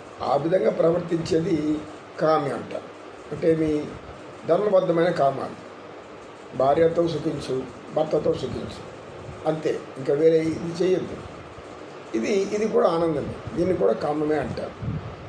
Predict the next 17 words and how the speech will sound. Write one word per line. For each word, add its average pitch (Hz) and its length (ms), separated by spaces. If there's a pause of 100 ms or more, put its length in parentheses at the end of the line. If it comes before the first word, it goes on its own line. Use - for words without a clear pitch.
(120)
అయితే - 200
ధర్మబద్ధమైన 165 800
కామం 180 400
ఉండాలి. 147 360 (960)
కామము 170 440
అంటే 165 240
ఇష్టం 165 280
వచ్చిన 165 240
రీతిలో 165 260
ప్రవహించి, 151 600 (440)
ప్రవేశించి 160 480
ఆ 151 80
తర్వాత 147 560 (720)
నేను 160 200
మారిపోయానంటే 151 1120 (400)
మారిపోవచ్చు, 170 880 (1000)
కానీ 165 440